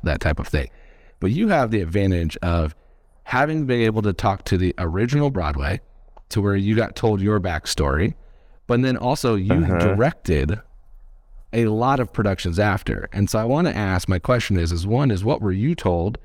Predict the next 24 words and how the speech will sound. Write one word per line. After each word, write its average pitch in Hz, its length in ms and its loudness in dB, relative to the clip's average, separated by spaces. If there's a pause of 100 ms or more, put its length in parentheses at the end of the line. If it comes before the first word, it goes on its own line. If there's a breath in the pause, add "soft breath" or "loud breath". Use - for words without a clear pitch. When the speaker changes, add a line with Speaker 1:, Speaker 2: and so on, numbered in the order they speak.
(360 soft breath)
Speaker 1:
about 113 300 0
Mistopheles, 101 600 0
about 92 180 0
everyone 87 260 0
else? 92 240 2
But 101 160 0
then 107 140 2
how 160 220 -2
much 214 380 2
of 104 140 2
the 101 80 2
backstories 101 880 0
and 90 140 0
characters 92 680 0 (300 soft breath)
beyond 117 220 2
the 104 60 0
three 113 160 0
words 101 320 0
do 101 120 0
you 113 260 0
give 101 260 0
as 90 120 0
a 87 40 0
director 85 760 -2